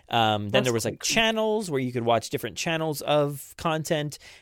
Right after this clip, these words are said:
Speaker 1: And then, of course, like, the browsing feature where you can see what you wanna watch. And there wasn't a ton of content on there. There was, there was a lot of stuff, but, like, some of it was just, eh. Like, I don't, I don't know.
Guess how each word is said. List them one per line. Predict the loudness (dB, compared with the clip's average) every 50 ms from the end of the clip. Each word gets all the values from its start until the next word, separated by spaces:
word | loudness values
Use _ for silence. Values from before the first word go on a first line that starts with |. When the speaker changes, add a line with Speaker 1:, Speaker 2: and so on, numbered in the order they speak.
| _
Speaker 1:
And | -2 0 4 4
then, | 4 4 4
of | 0 -2
course, | 0 2 2 2 2 2 0
like, | -2 -2 -2
the | -4
browsing | 2 6 8 8 8 8 6 2 -4 -4
feature | -4 -6 -6 -4 -4 -6
where | -6 -6
you | -6
can | -6 -6 -6
see | -6 -4 -2 -2 -2 -2 -4
what | -6 -6 -8 -8 -6 -8
you | -8
wanna | -6 -6 -6 -8 -8 -10 _ _ -10
watch. | -8 -6 -6 -6 -8 -10 -12 -14 -16 -20 -20 -16 -6
And | -2 0 0 2 0 0 -2
there | 0 0 2 4
wasn't | 4 4 4 4 2 -2 -8 -6 _
a | -2 -2
ton | 0 -2 -6 -6 -6 -6 -2 0 0 2 2
of | 0 0 -2
content | -4 -2 0 0 0 0 -4 -4 -6 -4
on | -6 -6 -4 -2
there. | -2 -2 0 2
There | 2 2 2
was, | 2 0 -2 -8 -16 -20 -20 _ _ -6
there | -2
was | 0 2
a | 6
lot | 8 8 8 6
of | 4
stuff, | 2 4 4 4 2 2 -2
but, | -2 0 0
like, | 0 0 0 0
some | 0 0 2 2
of | 2 2
it | 0 -2
was | -2 -2 -2 -2
just, | -2 -2 -2 -2 -6 -10 _ _ _ _ _ _ _ _ _ _ _ _ _ _ _ _ _ -6
eh. | -4 -4 -4 -6 -8 -12 _ _ _ _ _ _ _ _ _ _
Like, | 0 0 2 2
I | 2 2 2 4
don't, | 2 2 0 -2
I | 0
don't | 0 0 2
know. | 2 2 2 2 0 -2